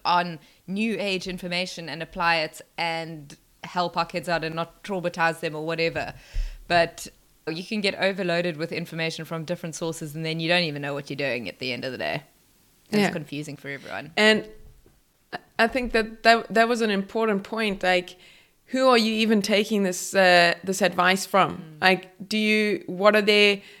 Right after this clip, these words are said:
Speaker 2: not say credentials, but I mean, do you even know them, or is it, is it just a random post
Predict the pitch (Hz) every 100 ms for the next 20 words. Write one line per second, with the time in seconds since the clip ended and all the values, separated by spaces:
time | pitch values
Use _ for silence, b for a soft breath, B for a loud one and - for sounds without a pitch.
0 | B 147 254 - - 214 185 - 180 180
1 | 208 233 170 165 170 190 196 196 196 196
2 | B B 170 165 _ 220 240 262 196 208
3 | 202 196 220 202 165 170 190 185 - 214
4 | 208 202 196 - - 208 185 180 196 -
5 | - 185 190 202 220 196 196 233 214 175
6 | -